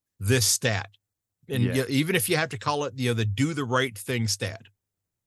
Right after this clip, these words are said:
Speaker 2: Was it Alex Cincotta?
Speaker 1: It was not.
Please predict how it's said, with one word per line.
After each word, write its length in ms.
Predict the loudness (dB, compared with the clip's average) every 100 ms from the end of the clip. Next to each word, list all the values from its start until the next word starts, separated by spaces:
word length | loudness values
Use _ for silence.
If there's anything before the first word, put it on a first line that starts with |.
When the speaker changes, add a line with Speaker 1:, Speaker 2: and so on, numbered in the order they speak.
| _ _ _ _ _
Speaker 2:
Was 200 | -4 -2
it 120 | -2 -2
Alex 340 | 0 0 -2
Cincotta? 560 | -6 -6 -4 -4 -4 -6 _ _ _ _ _ _ _ _ _
Speaker 1:
It 100 | -8
was 180 | -6 0
not. 340 | 2 2 0